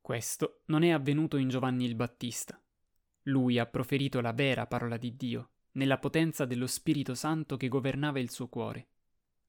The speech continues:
Lui non è responsabile di quanti non si sono convertiti.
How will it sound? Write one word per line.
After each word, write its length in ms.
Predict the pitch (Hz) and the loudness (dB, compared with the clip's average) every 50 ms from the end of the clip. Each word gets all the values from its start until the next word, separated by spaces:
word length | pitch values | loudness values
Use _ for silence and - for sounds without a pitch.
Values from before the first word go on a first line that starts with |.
| _ _ | _ _
Lui 420 | - 135 143 147 139 123 - - _ _ _ _ _ | -2 2 4 6 6 4 2 -4 _ _ _ _ _
non 180 | - 139 135 | 2 4 4
è 140 | 139 127 113 | 6 4 4
responsabile 800 | 110 123 117 - - - 123 117 - - 147 135 127 123 120 113 | 2 -2 -4 -6 -6 -6 -6 -4 0 0 0 0 0 -2 -2 -2
di 100 | 113 117 | -4 -4
quanti 340 | - - 135 131 123 - 123 | -2 -2 -2 -2 -2 -4 -4
non 140 | 117 117 113 | -6 -6 -6
si 120 | - 127 | -6 -6
sono 180 | 120 131 123 117 | -6 -6 -6 -4
convertiti. 720 | - 123 120 113 117 110 - - - 117 107 - 110 - | -6 -6 -6 -4 -6 -6 -6 -8 -10 -10 -10 -10 -14 -18